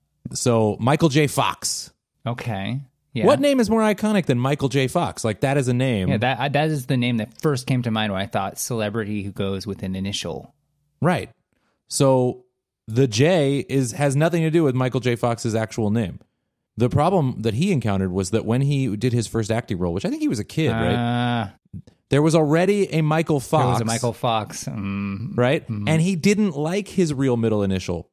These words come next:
Speaker 1: which is A, stands for Andrew.
Speaker 2: Michael A. Fox. No, that's good.
Speaker 1: So he'd be Michael, he's sp-, in an alternate reality, we all know about Family Ties starring Michael A. Fox.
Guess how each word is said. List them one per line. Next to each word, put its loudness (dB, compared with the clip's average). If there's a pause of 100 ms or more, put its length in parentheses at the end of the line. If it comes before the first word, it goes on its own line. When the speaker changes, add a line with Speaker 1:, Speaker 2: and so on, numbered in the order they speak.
Speaker 1:
which 0
is 0
A, -2 (540)
stands -2
for -2
Andrew. -2 (300)
Speaker 2:
Michael -4
A. -2
Fox. -8
No, -4
that's -6
good. -4
Speaker 1:
So 2
he'd 2
be 2
Michael, 0
he's -2
sp-, -4
in 2
an 0
alternate -2
reality, -2
we 0
all 0
know 0
about 0
Family 0
Ties 0
starring 0
Michael 0
A. 0
Fox. -4